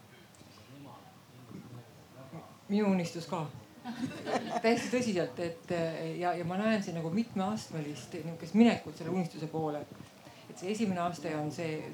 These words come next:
ma mõtlen selle koostöö all mitte niisama abstraktselt hakkame koostööd tegema, aga et selle inimese, kes seal kodus on või on ta seal hooldekodus, et tema vajadusi nähtaks terviklikult.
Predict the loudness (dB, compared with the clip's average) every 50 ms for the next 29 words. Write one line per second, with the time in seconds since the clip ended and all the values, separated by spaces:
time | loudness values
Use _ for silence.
0 | -10 -6 -6 -2 -2 -2 -2 0 -2 -2 0 0 0 -2 -2 -2 0 2 2 0
1 | 0 -2 -2 0 0 0 -2 -4 -6 -6 -6 -6 -6 -8 -8 -8 -8 -8 -8 -8
2 | -10 -10 -10 -10 -8 -8 -8 -6 -2 -2 -2 -2 -4 -8 -12 -10 -8 -6 -6 -4
3 | -4 -4 -4 -6 -6 -6 -8 -2 0 2 4 4 4 2 2 -2 -8 -6 -6 -6
4 | -2 0 0 2 4 4 4 6 6 2 2 2 0 0 0 0 -2 -6 -8 -14
5 | -18 -20 -8 -4 -2 -2 0 0 -2 -2 0 0 0 0 0 0 0 -2 -4 -4
6 | -6 -8 -10 -14 -16 -14 -10 -8 -8 2 4 6 6 8 8 8 8 6 8 6
7 | 6 2 0 -2 -2 0 2 2 0 0 -4 -8 -8 2 4 4 4 4 2 0
8 | -2 -4 -8 -8 -8 -12 -14 -12 -14 -14